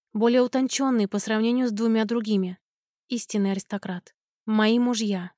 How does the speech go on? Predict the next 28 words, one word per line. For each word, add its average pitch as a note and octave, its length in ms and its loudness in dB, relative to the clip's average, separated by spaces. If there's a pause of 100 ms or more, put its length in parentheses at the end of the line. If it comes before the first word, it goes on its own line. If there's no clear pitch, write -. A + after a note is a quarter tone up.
(580)
Щеки - 480 -2
опалило A#3 540 4
жаром A3 440 4
от G3 120 -2
этого G#3+ 320 0
осознания. G#3 720 -2 (380)
Развернувшись, C4+ 800 2
уткнулась C4+ 460 -2
в G#3+ 40 -2
Бендальва C4 520 2
и, B3+ 160 -2
схватив B3 480 0
двух A#3+ 220 0
других, A#3+ 360 -2
притянула A3+ 520 0
их A3+ 140 0
к - 40 -16
себе. F#3+ 440 -4 (540)
Они A#3 220 -2
меня B3 240 2
прижали B3 400 -2
с - 80 -8
трех A#3 220 -2
сторон, A#3+ 340 0
уткнувшись A3 560 -4
мне G#3 180 0
в F#3+ 40 -4
макушку. G3+ 580 -6